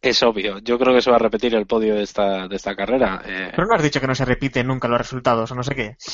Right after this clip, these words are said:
Speaker 1: Que no, hombre, no, que sí. Hombre, en este caso se van a repetir, hombre. Ya te digo yo que, que en este sí, porque es lo natural. O sea, no, no se me ocurre otra cosa que no sea Hamilton, Rosberg, Vettel en esta carrera. Otra vez, que por cierto son los tres,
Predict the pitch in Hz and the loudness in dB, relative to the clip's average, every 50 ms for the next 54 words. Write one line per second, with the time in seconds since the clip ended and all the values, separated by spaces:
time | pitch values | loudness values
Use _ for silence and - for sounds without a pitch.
0 | - - - - 98 98 101 98 104 113 104 98 98 107 - 113 - - 120 123 | -12 -12 -10 -8 -8 -8 -6 -4 -2 -2 -2 -2 -2 -2 -2 -4 -4 -2 0 -2
1 | 107 87 113 117 101 - - 95 - 101 98 - 101 90 104 98 98 98 95 95 | -2 0 -2 -2 -2 -2 -6 -6 -4 -2 -2 -2 -2 -2 -2 -2 0 0 0 0
2 | 95 95 - 95 - - 139 113 120 139 117 92 90 95 92 - 98 98 95 95 | 0 0 -2 -2 2 2 2 4 4 2 2 2 2 0 0 0 0 2 2 2
3 | 95 95 - 98 98 98 95 95 98 - - - 98 107 - - 107 104 - 135 | 2 0 0 0 2 2 2 2 0 -2 -4 -2 -2 -2 -2 -2 -4 -2 2 2
4 | 147 147 - - _ - 98 - 98 98 95 95 101 101 101 101 90 107 113 110 | 2 2 0 -2 _ -4 -2 0 0 0 0 0 -2 -4 -4 -4 0 2 2 4
5 | 113 113 107 104 - 101 101 135 151 131 104 101 - - 110 104 107 110 113 110 | 6 4 2 2 2 2 4 6 6 6 4 2 0 0 0 2 4 2 2 2
6 | - - - - - _ - 113 117 131 123 117 - 131 120 120 120 120 - - | -2 -10 -18 -18 -8 _ -2 2 4 4 4 6 6 6 8 8 6 6 6 4
7 | 113 117 - 131 123 - 120 110 117 117 113 - - 120 110 110 - - 123 117 | 2 4 4 4 2 2 2 0 0 -2 -2 0 2 4 4 4 4 2 0 0
8 | 117 110 107 - 113 110 113 113 104 110 113 110 107 117 131 123 151 156 - - | 0 -2 0 -2 -2 2 0 0 0 0 0 0 2 0 2 4 4 2 2 2
9 | - _ _ _ _ _ _ _ _ _ - 123 113 110 - - 110 101 107 107 | -6 _ _ _ _ _ _ _ _ _ -2 0 0 0 0 0 0 2 2 2
10 | 117 139 127 - - - 120 113 - 107 113 147 170 156 - - 98 98 101 - | 4 4 4 2 2 0 0 2 2 4 4 4 4 2 0 -4 -4 -4 -4 -4
11 | 123 113 - - 156 - - 113 107 110 - - - 127 120 120 - - - | -4 -4 0 0 0 0 0 -4 -6 -6 -8 -2 2 2 2 2 2 -2 -10